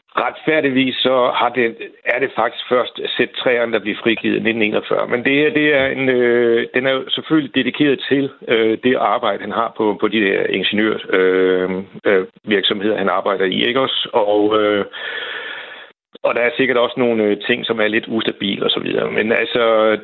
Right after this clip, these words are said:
de grundlæggende ting, en computer er, øh, på det her tidspunkt, altså, man kan godt lave forskellige, øh, maskiner, som kan udføre nogle, øh, beregninger. Men så er det jo meteorologerne, der har en speciel maskine, der kan lave meteorologiske beregninger.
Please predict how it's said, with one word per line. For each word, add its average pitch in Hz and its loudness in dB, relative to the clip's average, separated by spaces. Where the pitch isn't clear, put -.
de 113 -4
grundlæggende 147 0
ting, 147 0
en 147 -2
computer 190 2
er, 131 -2
øh, - -8
på 143 4
det 151 2
her 156 4
tidspunkt, 127 0
altså, 123 0
man 131 -2
kan 147 0
godt 165 0
lave 135 2
forskellige, 131 2
øh, 98 0
maskiner, 147 2
som 117 -4
kan 113 0
udføre 135 0
nogle, 107 2
øh, 101 2
beregninger. 107 -2
Men 117 0
så 151 0
er 147 2
det 135 2
jo 110 2
meteorologerne, 135 0
der 117 0
har 131 2
en 123 -4
speciel 135 0
maskine, 123 0
der 110 0
kan 117 0
lave 110 2
meteorologiske 123 0
beregninger. 107 0